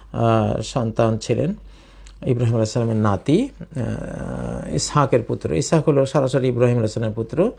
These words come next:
তো ইয়াকুব আলাইহিস সালামের বারো ছেলে, সেই বারো ছেলে থেকে বনি ইসরাইল, বারো গোত্র। আহ, এখন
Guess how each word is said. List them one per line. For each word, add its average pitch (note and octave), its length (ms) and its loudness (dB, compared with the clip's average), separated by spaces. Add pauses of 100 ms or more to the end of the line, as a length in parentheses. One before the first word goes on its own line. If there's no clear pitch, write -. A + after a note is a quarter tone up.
(100)
তো A#2+ 160 -4
ইয়াকুব B2 320 0
আলাইহিস B2 220 2
সালামের A#2+ 220 2
বারো A#2 280 2
ছেলে, C3+ 340 -2
সেই G3 160 -4
বারো D3 240 2
ছেলে C3+ 320 0
থেকে D3 460 2
বনি C3+ 320 2
ইসরাইল, A2+ 760 2 (600)
বারো A2+ 280 2
গোত্র। B2+ 600 2 (160)
আহ, - 120 -14 (920)
এখন D#3+ 280 2